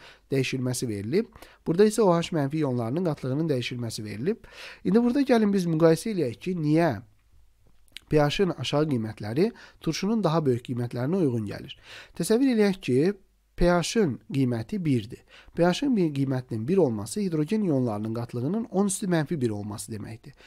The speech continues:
On üstü mənfi bir də nə deməkdir? Yəni ki, təsəvvür eləyin ki, onda bir, yəni sıfır tam onda bir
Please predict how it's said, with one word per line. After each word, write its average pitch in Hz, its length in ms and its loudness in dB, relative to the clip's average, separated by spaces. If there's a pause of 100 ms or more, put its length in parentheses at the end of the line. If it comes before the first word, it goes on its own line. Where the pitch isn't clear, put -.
(240)
On 226 100 2
üstü 240 240 0
mənfi 160 300 0
bir 160 180 2
də 113 160 -4 (320)
nə 165 160 4
deməkdir? 120 560 -2 (160)
Yəni 151 160 2
ki, 143 400 -2 (240)
təsəvvür 175 460 2
eləyin 120 200 0
ki, 220 120 -4
onda 147 420 0
bir, 104 240 -6 (320)
yəni 131 180 -2
sıfır 214 280 -2
tam 123 240 -4
onda 120 300 -2
bir 196 280 -2